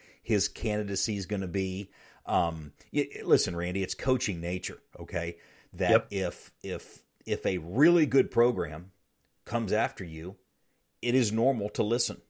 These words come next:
Speaker 1: okay? So I, I don't know. I, here's what I will say to that. It's important, and this is incredibly important. N I L.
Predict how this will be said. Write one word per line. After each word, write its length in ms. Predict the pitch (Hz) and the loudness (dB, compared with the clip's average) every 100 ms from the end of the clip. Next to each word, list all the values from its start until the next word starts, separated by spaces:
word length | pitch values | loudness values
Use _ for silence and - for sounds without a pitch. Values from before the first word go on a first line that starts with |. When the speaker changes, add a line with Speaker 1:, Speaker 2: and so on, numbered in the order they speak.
| _ 90 | _ -6
Speaker 1:
okay? 220 | 98 98 | -2 0
So 180 | 120 107 | 0 0
I, 380 | 107 80 113 | -2 0 4
I 20 | 135 | 4
don't 180 | 113 | 4
know. 340 | 107 101 113 - | 0 2 2 0
I, 120 | 101 - 92 | -6 -8 -2
here's 260 | 107 160 | 2 4
what 100 | 151 | 6
I 80 | 117 | 6
will 160 | 107 110 | 6 2
say 180 | 107 87 | 2 0
to 80 | 82 | -2
that. 240 | 80 - _ _ - - _ | -8 -12 _ _ -20 -20 _
It's 180 | 120 - | -6 -2
important, 540 | 101 92 110 123 - - _ _ _ _ _ | -2 2 2 2 -4 -14 _ _ _ _ _
and 160 | 90 82 | -8 -4
this 160 | 95 104 | -4 -2
is 140 | 90 | -4
incredibly 480 | 85 - 101 98 107 | -6 0 0 0 -4
important. 380 | - 80 78 - _ _ _ _ _ _ _ _ _ _ _ _ _ | -4 -6 -8 -20 _ _ _ _ _ _ _ _ _ _ _ _ _
N 120 | 113 104 | -2 0
I 200 | 101 95 | 0 -2
L. 160 | 80 | -6